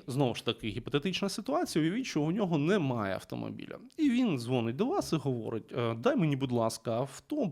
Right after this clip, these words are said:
тому що мені треба з'їздити у Варшаву, а в мене нема автомобіля». Ви йому, звичайно, це ж ваш друг, даєте цей автомобіль. Але він все одно не зможе пере-, перетнути кордон, тому що автомобіль не є його власністю.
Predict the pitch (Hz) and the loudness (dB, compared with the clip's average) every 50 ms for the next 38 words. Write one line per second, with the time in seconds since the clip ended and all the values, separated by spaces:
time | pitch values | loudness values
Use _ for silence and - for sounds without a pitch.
0 | - - - 156 165 180 175 175 147 135 139 160 165 143 - - - 127 120 117 | -4 -2 0 0 2 0 0 -2 -2 -2 0 0 -2 -2 -4 -4 -4 -2 -2 -2
1 | 113 110 117 123 123 113 107 113 107 - - 117 113 110 110 139 156 - - - | -4 -4 -4 -4 -4 -4 -4 -4 -6 -4 -2 -2 -2 0 0 -2 -4 -4 -2 -2
2 | - - 214 196 190 180 170 - - 113 117 120 131 139 135 131 127 123 123 123 | 0 2 2 0 0 -2 -2 0 2 2 2 2 0 0 0 -2 -2 -2 0 0
3 | 131 156 196 185 143 135 131 123 135 151 147 - - 123 120 120 113 107 - - | 0 0 0 2 2 2 2 2 2 0 -2 -2 -2 -2 0 0 0 -2 -4 -10
4 | - - - _ _ - - 208 240 339 262 156 131 131 147 170 190 180 160 165 | -12 -14 -18 _ _ -14 -6 0 2 4 4 4 4 4 4 2 2 0 -2 -6
5 | - - - 113 113 - - 127 113 110 113 - - 113 101 - 117 117 - 113 | -10 -12 -8 -8 -8 -6 -4 -4 -4 -4 -6 -6 -6 -6 -6 -2 -2 -2 -2 -2
6 | - - 330 359 - - - 131 127 123 160 165 147 143 123 120 - - 143 135 | 0 4 4 4 4 2 -2 -6 0 0 0 0 0 -2 -2 -2 -2 -4 -4 -4
7 | - - 143 139 131 117 - - 117 110 107 110 - - - - 123 135 151 170 | -2 0 0 0 0 0 -2 -4 -4 -4 -4 -6 -8 -8 -4 0 0 2 2 2
8 | 165 135 - - - - - - - - - - - 147 - 135 180 226 214 214 | 0 0 -2 -6 -10 -18 -16 -16 -14 -14 -14 -12 -12 -6 -2 0 2 2 2 0
9 | - - 208 202 175 143 123 143 165 185 185 139 127 123 117 110 127 135 123 107 | 0 0 2 2 2 2 2 2 4 4 4 2 2 0 0 0 0 0 0 0
10 | - 113 107 - 117 113 117 113 113 113 110 110 110 107 107 110 - - 220 202 | -2 -4 -4 -2 0 0 2 2 2 2 2 2 0 0 -2 -4 -6 -10 -12 -12
11 | - - 127 - 123 123 - - 131 120 113 - 120 - - 160 180 208 285 339 | -12 -8 -2 0 0 0 2 0 0 0 0 -2 -2 0 0 0 0 0 0 -2
12 | 349 - - 147 160 196 240 220 - - 170 165 165 165 - - - - - 143 | -2 0 0 0 2 2 0 0 0 0 2 2 2 2 0 -2 -6 -4 -2 0
13 | 147 165 180 196 254 269 233 175 160 175 190 160 117 120 160 196 196 190 196 - | 2 2 2 2 2 2 2 2 4 4 2 2 0 0 0 2 2 2 2 0
14 | - 120 123 120 107 123 160 151 135 123 151 - 85 - - - 113 - - - | -4 -4 -4 -2 0 0 0 0 0 0 0 0 0 -2 -4 -8 -10 -10 -10 -12
15 | - - - | -12 -12 -14